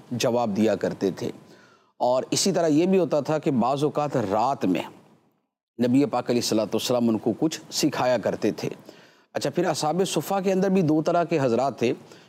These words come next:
کچھ وہ تھے کہ جو وہیں رہتے تھے تو ان کا سیکھنے کے علاوہ کوئی دوسرا کام نہیں تھا، اور کچھ وہ تھے کہ جو معاش کی خاطر نکلتے تھے اور کچھ خرید و فروخت بھی کرتے تھے۔ تو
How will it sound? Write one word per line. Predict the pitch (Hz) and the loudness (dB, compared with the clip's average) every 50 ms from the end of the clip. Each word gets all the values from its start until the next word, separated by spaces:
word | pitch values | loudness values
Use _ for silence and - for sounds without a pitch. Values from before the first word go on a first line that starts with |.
| _ _ | _ _
کچھ | - 208 - - 175 | -2 -2 0 2 2
وہ | 165 175 175 175 | 2 2 2 0
تھے | - 190 220 | 0 -2 0
کہ | 214 226 185 | 0 0 0
جو | 139 175 190 | 2 2 2
وہیں | 156 123 139 127 110 170 196 185 | 2 0 0 2 2 2 4 4
رہتے | 165 123 110 - 120 104 | 4 2 2 2 0 0
تھے | - - - - - - - _ _ _ _ _ _ _ _ _ - | 0 -4 -10 -14 -16 -20 -20 _ _ _ _ _ _ _ _ _ 0
تو | 139 139 | 2 2
ان | 160 160 | 2 2
کا | 156 185 180 | 2 2 0
سیکھنے | - - 151 156 151 147 - 170 175 185 190 185 175 | 0 0 2 2 2 2 2 2 2 2 2 2 0
کے | - 170 160 | 0 0 2
علاوہ | 139 131 131 139 151 151 | 2 2 2 0 0 0
کوئی | - 160 139 | 0 0 2
دوسرا | 139 127 - 160 147 131 107 | 2 2 2 2 0 0 0
کام | 135 120 131 131 123 | 0 0 2 2 2
نہیں | 110 107 98 - | 2 2 0 0
تھا، | - 143 - - - - - - - - - - - _ _ | -2 -4 -4 -4 -10 -20 -20 -20 -20 -20 -20 -20 -20 _ _
اور | - - 175 - | -4 -4 -2 0
کچھ | - 226 208 - 180 | -2 -2 0 2 2
وہ | 180 190 202 196 | 2 2 2 0
تھے | - 196 196 | 0 -2 0
کہ | 202 - 208 | 0 0 0
جو | 160 139 165 170 | 2 2 2 4
معاش | 160 135 127 127 131 143 160 170 160 | 4 4 2 4 2 2 0 -2 -2
کی | - - 175 | 0 0 0
خاطر | - - 127 120 107 - 165 - - - - - - - - - - _ _ - | 0 0 -2 -2 -2 -2 -4 -4 -2 -6 -8 -10 -14 -20 -20 -20 -20 _ _ 0
نکلتے | 135 127 120 - 151 139 131 117 147 135 | 2 2 2 2 0 0 0 0 -2 -2
تھے | 104 - 120 123 123 123 | -2 0 0 2 2 2
اور | 120 117 - | 2 0 0
کچھ | - 123 - - | -2 -4 -4 -2
خرید | - - 120 113 113 120 | -2 0 2 2 4 4
و | 127 | 2
فروخت | 117 - 131 123 135 - - - 135 | 0 0 0 0 0 0 -2 0 0
بھی | 123 110 | 0 2
کرتے | - - 107 104 - 139 131 | 2 0 -2 0 0 0 -2
تھے۔ | 101 - 110 107 - - - - - - - - _ _ _ _ _ _ | 0 0 0 -2 -2 -4 -12 -20 -20 -20 -20 -20 _ _ _ _ _ _
تو | 165 156 | -4 -4